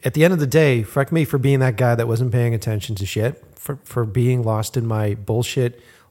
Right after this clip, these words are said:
little system that I did on Instagram and not really doing it. I was kind of a prick for that. And then B, uh, for me not necessarily spending the time to do my research before I went there because it was such a second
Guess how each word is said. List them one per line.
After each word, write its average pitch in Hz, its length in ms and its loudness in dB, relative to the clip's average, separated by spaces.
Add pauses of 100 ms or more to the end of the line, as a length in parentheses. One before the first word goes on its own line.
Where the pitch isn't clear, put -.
little 123 140 2
system 127 380 -2
that 117 100 0
I 107 60 0
did 107 180 -2
on 107 120 -2
Instagram 107 500 -4
and 117 80 -6
not 104 180 -4
really 110 220 -2
doing 90 240 -6
it. 120 200 -6 (140)
I 101 60 -2
was 107 120 0
kind - 160 -4
of 113 60 -2
a 123 60 -4
prick - 260 -8
for - 80 -16
that. 92 260 -6 (460)
And 131 160 0
then 127 260 0
B, 156 520 2 (380)
uh, 123 440 0
for 139 220 -4
me 135 560 2
not 127 340 0 (560)
necessarily 131 800 2
spending 131 320 -2
the 127 40 0
time 127 260 0
to 120 40 -6
do 117 140 -2
my 107 100 0
research 139 480 -2
before 95 300 -6
I - 20 -2
went 92 300 -6
there 98 180 -4
because 117 340 -6
it 107 120 -6
was 113 120 -6
such - 300 -8
a 123 60 -8
second 104 480 -6